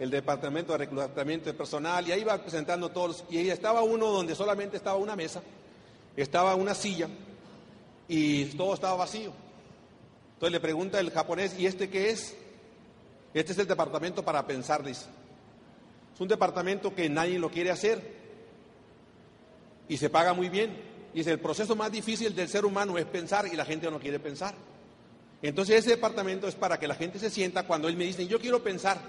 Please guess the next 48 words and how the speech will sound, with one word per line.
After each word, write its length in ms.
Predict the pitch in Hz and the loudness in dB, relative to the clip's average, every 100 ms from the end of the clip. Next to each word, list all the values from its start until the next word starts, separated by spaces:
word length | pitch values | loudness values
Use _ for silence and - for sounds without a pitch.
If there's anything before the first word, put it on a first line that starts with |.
| - - - - | -16 -20 -20 -2
quiero 200 | 175 208 | 2 2
proyectar 440 | 190 170 165 190 | 2 0 0 2
algo'", 200 | 190 190 | 4 4
y 20 | 180 | 4
le 80 | |
digo, 100 | 180 | 4
"Siéntese 460 | 160 196 202 185 180 | 4 0 0 -2 0
ahí", 180 | 190 220 | 0 0
lo 80 | 190 | -2
encerramos 580 | 151 156 214 247 247 - - - 139 | -2 -2 0 0 -2 -4 -16 -14 -2
y 120 | 151 | 2
ahí 160 | 170 | 2
se 100 | 185 | 0
pone 220 | - 185 175 | -2 -2 -2
a 60 | |
pensar. 460 | 160 147 139 156 - - - - - - | -4 -8 -2 -2 -4 -16 -20 -20 -18 -8
Y 80 | 139 | -2
se, 160 | 151 147 | -2 -2
es 120 | 175 | -6
un, 100 | 185 170 175 | -6 -8 -12
es, 80 | 147 160 | -12 -12
es 200 | - 180 | -6 -2
algo 160 | 190 | 0
que 120 | 175 151 | 0 -2
se 80 | |
paga 240 | 170 185 185 | 2 2 2
muy 120 | 185 | 0
bien. 220 | 220 220 - - - - - | 0 -2 -6 -16 -20 -14 -6
Y 80 | 165 | 2
curiosamente 600 | 190 220 247 226 233 220 | 4 6 6 4 4 4
la 120 | 180 | 4
gente 240 | 190 202 | 2 0
no 100 | 190 | 0
lo 100 | 190 | 0
quiere 200 | 180 196 | 2 0
hacer. 560 | 185 247 254 - - - - - - - - - - - - - 185 - - - - - - - - - - - - - - - - - - | 2 2 2 -2 -14 -18 -20 -20 -20 -20 -20 -20 -20 -20 -20 -20 -20 -20 -20 -20 -20 -20 -20 -20 -20 -20 -20 -20 -20 -20 -18 -18 -18 -20 -6
Así 200 | 151 147 | -4 -2
que 140 | 196 254 | 0 2
mi 80 | 247 | 4
misión 320 | 226 220 220 | 4 2 2
esta, 240 | 220 233 233 | 0 -2 -4
esta, 300 | - 214 196 | 2 2 2
esta 240 | - 233 | 0 0
noche, 320 | 214 208 214 | 2 0 -4
pues, 140 | - 143 | -6 -6
es 140 | 143 | -4
hacerte 360 | 160 151 147 151 | 0 0 -2 -4
pensar, 460 | 151 139 226 214 | -4 -2 -2 -2